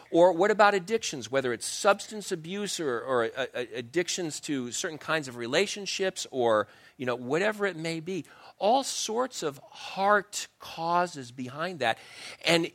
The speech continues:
yes, God wants to change that surface behavior, but he does it by getting at the heart. He wants to change our hearts. And if our heart is changed,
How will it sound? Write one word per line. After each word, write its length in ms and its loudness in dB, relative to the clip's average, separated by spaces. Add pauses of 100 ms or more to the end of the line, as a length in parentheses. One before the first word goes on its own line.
(140)
yes, 480 0
God 440 4
wants 420 0
to 120 -8
change 640 -6
that 240 2
surface 500 -6
behavior, 840 -6 (840)
but 220 -4
he 80 -2
does 320 -2
it 120 -12
by 200 -8
getting 340 -10
at 200 -8
the 80 -14
heart. 560 -10 (840)
He 160 -4
wants 280 -4
to 100 -12
change 400 -8
our 140 0
hearts. 340 0
And 140 -2
if 160 -2
our 160 4
heart 480 0
is 200 -6
changed, 800 -10